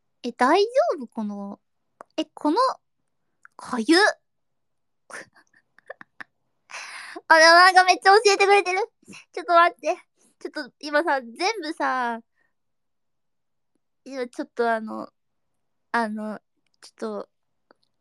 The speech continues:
そう、あ、風間さん、一人だからさ、お家にさ、ちょ、どうしていいかわかんなくてさ。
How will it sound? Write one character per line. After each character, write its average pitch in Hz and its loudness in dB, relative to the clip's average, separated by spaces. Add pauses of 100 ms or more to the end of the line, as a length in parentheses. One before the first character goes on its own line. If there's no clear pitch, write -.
(380)
そ 220 -8
う、 - -14
あ、 247 -4
風 311 2
間 359 2 (120)
さ 381 -2
ん、 277 -10
一 - -20 (140)
人 453 -8
だ 320 -2
か 233 -10
ら 247 -8
さ、 240 -10 (280)
お 254 -10
家 247 -12
に 240 -10
さ、 226 -8 (720)
ち - -18
ょ、 202 -16
ど 311 2
う - 4
し 494 2
て 269 -12
い 240 -10
い 269 -12
か 233 -2
わ 208 -4
か 294 4
ん 320 -2
な 240 -2
く - -20
て 220 -14
さ。 208 -8